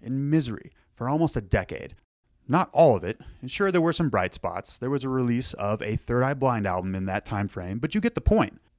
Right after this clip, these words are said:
Just the confusing part, the baffling part, is why all of us have to ride the elevator so far down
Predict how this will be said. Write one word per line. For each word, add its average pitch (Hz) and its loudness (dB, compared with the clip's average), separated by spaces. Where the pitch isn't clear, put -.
Just 139 0
the 135 -4
confusing 139 2
part, 85 -4
the 127 -4
baffling 131 4
part, 85 -6
is 107 -4
why 120 -2
all 131 0
of 120 -2
us 123 -2
have 117 -4
to 117 -4
ride 107 -2
the 107 -8
elevator 101 -6
so 117 -8
far 101 -8
down 135 -4